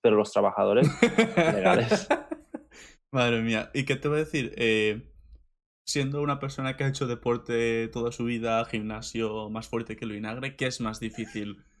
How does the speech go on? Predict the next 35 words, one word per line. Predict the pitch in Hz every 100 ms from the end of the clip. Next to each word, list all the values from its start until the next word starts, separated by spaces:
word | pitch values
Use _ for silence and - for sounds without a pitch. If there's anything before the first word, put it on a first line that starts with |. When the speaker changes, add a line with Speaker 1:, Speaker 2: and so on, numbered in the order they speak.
| _ - -
Speaker 2:
¿Un | 131 135
entrenamiento | 143 143 139 135 135 131 - 127 123 123 123 120
con | 123 117 113 113 113
alguno | 113 120
de | 117
los | 127
entrenadores | 123 120 107 107 110 -
que | 113
hemos | 110
tenido | - 107 110 110
de, | 107 104 101 98
de | 101
natación | 98 95 95 - 120 120 117 113
o |
un | 104 107 110
entrenamiento | 110 107 110 110
duro | 110 107 101
de |
gimnasio? | 104 101 107 117 160 185 - _ _ _ _
¿O | 127 117 117 117 117 107 - _ _ _ _ _ _ -
una | 139 131
tanda | 135 127 120
de | 117
similar | - 117 113 113 117 110 107
longitud | 123 117 113 107 117 113 110 101 -
o | - 113
un | 110 117 110
día | 113 107
trabajando | - 104 104 107 104 101
recogiendo | 98 101 95 95 92
uva | 95 98 98 95
o | 92
cosas | 92 101 101
de | 104
estas? | _ 104 -